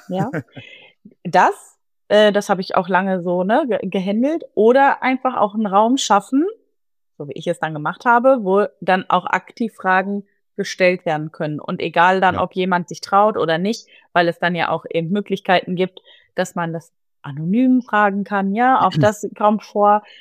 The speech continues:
Speaker 1: weil jemand sich dann doch vielleicht zu doof fühlt, ja, alles schon gehört und erlebt, ähm, wo ich ja immer sage, gibt's nicht, aber,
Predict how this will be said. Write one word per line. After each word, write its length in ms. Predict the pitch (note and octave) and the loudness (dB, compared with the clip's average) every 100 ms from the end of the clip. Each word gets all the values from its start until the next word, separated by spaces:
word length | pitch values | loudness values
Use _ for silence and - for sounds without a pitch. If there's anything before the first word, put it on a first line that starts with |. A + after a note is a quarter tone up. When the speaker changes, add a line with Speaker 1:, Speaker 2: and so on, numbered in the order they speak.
| _ | _
Speaker 1:
weil 300 | F3+ F#3 F#3 - | 2 2 2 -2
jemand 320 | F#3+ F#3+ F3+ | 0 0 0
sich 120 | F#3 | -4
dann 160 | - F#3 | -4 0
doch 160 | G#3+ - | 0 2
vielleicht 380 | G#3+ G3+ G3+ | 4 4 2
zu 100 | - G3 | -2 2
doof 320 | A#3+ C4 C4 | 4 4 2
fühlt, 480 | - A#3+ A3+ A3+ - _ | 0 4 6 4 0 _
ja, 180 | - - | -12 -10
alles 360 | - - G#3+ A3 | -6 -4 -4 -4
schon 180 | A3+ G#3 | -4 -2
gehört 360 | G3+ G#3+ A3+ - | 0 2 2 0
und 120 | F3+ | -6
erlebt, 480 | - F#3 A3 D4 _ - - - _ _ - | -4 0 0 -2 _ -20 -20 -20 _ _ 0
ähm, 200 | G3+ G3+ | 0 2
wo 80 | G3 | 0
ich 80 | G3+ | 0
ja 80 | |
immer 240 | F3+ G3+ F3+ | 0 0 0
sage, 240 | F3 E3 | 0 -2
gibt's 340 | D#3 - - F3+ | -4 -6 -6 -4
nicht, 320 | G3 C4+ - | -2 -2 0
aber, 340 | F3+ G3+ G3+ | 2 2 0